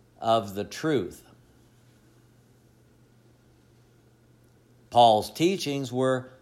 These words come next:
confirmed by the miracles he performed. Verse eleven. Now, God worked unusual miracles by the hands of Paul. God worked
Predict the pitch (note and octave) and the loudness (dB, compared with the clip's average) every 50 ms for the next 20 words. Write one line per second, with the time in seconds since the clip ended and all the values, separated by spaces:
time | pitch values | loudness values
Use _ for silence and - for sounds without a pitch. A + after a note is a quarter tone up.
0 | _ _ - - D#3+ D3+ C#3 B2+ - - F3 F#3+ G3 F#3 D#3+ C#3+ B2 A2+ G#2+ B2+ | _ _ -8 -4 -4 -4 -4 -6 -4 -2 0 0 0 -2 -2 -2 -4 0 2 4
1 | B2 B2 A#2+ A#2 A#2+ B2+ D3 E3 E3+ D#3 C3+ A#2+ - A#2 G#2 G#2 F#2 A2+ A#2 G#2+ | 4 4 2 0 -4 -4 -4 -2 -2 -2 -2 -4 -4 -4 -4 -4 -4 -4 -6 -6
2 | - - G#2+ G2+ F2 - A2+ G#2 G2 E2+ D2+ C#2 B1+ C2 - - _ _ _ _ | -6 -8 -10 -10 -10 -8 -6 -6 -6 -6 -8 -10 -14 -18 -20 -20 _ _ _ _
3 | _ _ _ _ _ _ _ _ _ _ _ _ _ _ _ _ _ _ _ _ | _ _ _ _ _ _ _ _ _ _ _ _ _ _ _ _ _ _ _ _
4 | - A2+ A#2+ A#2 A2 - - A2+ G#2+ A2 A#2+ A#2 A2 G2 E2+ E2+ - - - - | -6 -2 -2 -2 -2 -4 -6 -4 -2 0 2 2 2 0 -4 -10 -16 -18 -20 -20
5 | - _ _ _ _ _ _ _ _ _ _ _ _ _ _ _ _ _ - A#2 | -20 _ _ _ _ _ _ _ _ _ _ _ _ _ _ _ _ _ -8 -4
6 | A#2 A#2 A2 F#2+ D#2+ C#2 C2 - - _ _ _ _ _ _ _ _ _ - C#3+ | -2 -2 0 -2 -4 -6 -12 -16 -20 _ _ _ _ _ _ _ _ _ -6 -4
7 | D3+ D#3+ E3+ E3+ D#3 C#3+ C3+ D3 D3 D3 C3+ - - C#3+ C3+ C3+ C3+ C3+ D3+ F3 | -2 0 0 0 0 -2 -2 -2 -2 -2 -4 -4 -4 -2 -2 -2 -2 -2 -2 -2
8 | G3+ G3 F#3+ D#3 B2+ C3 A2+ A2 A2+ A2+ A2 G#2+ G2 F2+ - G2 F#2 F2+ F2 E2+ | -2 -2 -4 -4 -4 -4 -4 -2 -2 -2 0 -2 -2 -2 -4 -8 -8 -8 -8 -4
9 | F#2 G#2+ G#2 G#2 G#2 G2+ G2+ F#2 F#2+ A2 A2 G#2+ G2+ G2+ F#2 E2+ F#2 F2 D#2+ - | 0 2 2 4 2 2 0 -4 -4 -4 -4 -4 -4 -6 -6 -10 -14 -14 -14 -10
10 | - G#2 F#2 D#2+ D2 B1+ A#1+ - - _ _ _ _ _ _ _ _ _ _ _ | -4 -4 -4 -2 -4 -6 -12 -14 -20 _ _ _ _ _ _ _ _ _ _ _
11 | _ _ _ _ _ _ _ _ _ _ _ _ _ _ _ _ - - B2 C3 | _ _ _ _ _ _ _ _ _ _ _ _ _ _ _ _ -4 0 4 4
12 | C#3+ D3 D3 C3+ B2+ B2+ C#3+ C#3+ C#3 - - - - | 6 4 4 2 0 -2 -2 -2 -2 -6 -10 -20 -20